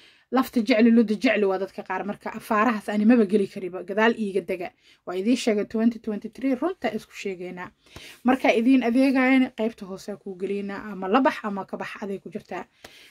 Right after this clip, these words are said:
Haddii aad qolalka memberka tahayna, insha Allah, hortaadii soo gelee nafaqada. Cun, cab, caafimaad ku ceesh. Allah idii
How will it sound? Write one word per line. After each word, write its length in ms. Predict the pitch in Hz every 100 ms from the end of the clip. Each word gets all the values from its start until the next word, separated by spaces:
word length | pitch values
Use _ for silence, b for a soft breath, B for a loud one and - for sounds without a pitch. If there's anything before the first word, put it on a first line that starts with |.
| -
Haddii 320 | 196 185 240
aad 160 | 220 214
qolalka 340 | - 220 240 214
memberka 400 | 214 220 214 226
tahayna, 320 | 214 226 233
insha 260 | 226 - 196
Allah, 180 | 214 233
hortaadii 460 | 220 - 202 180 180
soo 200 | - 180
gelee 220 | 185 190
nafaqada. 480 | 185 - - 240 254 b b b b _
Cun, 160 | 269 262
cab, 200 | 285 - -
caafimaad 520 | 202 196 196 185 165 -
ku 60 | _
ceesh. 440 | 196 - - - -
Allah 160 | 226 196
idii 240 | 175 190